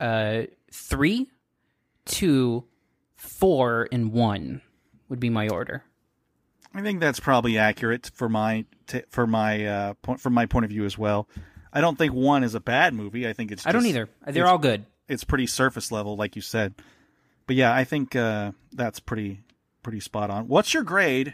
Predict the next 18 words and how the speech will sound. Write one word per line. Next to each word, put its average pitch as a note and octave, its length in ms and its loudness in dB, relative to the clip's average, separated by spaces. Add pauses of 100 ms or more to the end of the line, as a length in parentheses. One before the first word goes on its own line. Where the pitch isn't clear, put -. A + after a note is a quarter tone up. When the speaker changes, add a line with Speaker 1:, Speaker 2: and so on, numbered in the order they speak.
Speaker 2:
for - 160 -10
Toy B2 180 -6
Story A2+ 240 -6
four? - 320 -10 (520)
Speaker 1:
I B3+ 100 4
feel E4 180 2
like B3+ 160 4
I A#3 40 4
would A3+ 200 0
give G#3+ 180 0
it G#3 80 0
a, F3+ 180 0 (220)
uh, C3+ 280 2 (340)
man, C#3 280 -6
I A2 100 -4
was, B2 240 -6 (520)
I, E3+ 80 0
th-, D#3+ 300 -4